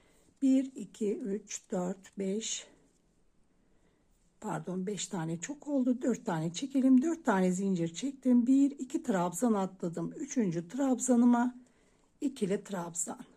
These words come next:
Bakın burada iki trabzan atlayıp bir trabzan yapmıştık. Bir,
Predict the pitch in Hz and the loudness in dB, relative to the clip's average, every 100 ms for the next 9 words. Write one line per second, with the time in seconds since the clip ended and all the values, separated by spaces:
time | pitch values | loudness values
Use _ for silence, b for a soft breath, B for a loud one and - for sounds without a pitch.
0 | - - 311 285 311 254 262 262 B B | -14 -6 4 4 4 4 2 0 B B
1 | B B B 285 - - 208 175 170 196 | B B B -10 -10 -2 0 2 0 0
2 | 214 247 277 254 254 254 190 175 165 175 | 0 0 2 2 2 -2 -2 -2 -2 -4
3 | 165 165 - - - - - 254 240 226 | -4 -4 -8 -10 -12 -12 -20 -4 0 2
4 | 247 - | 0 -8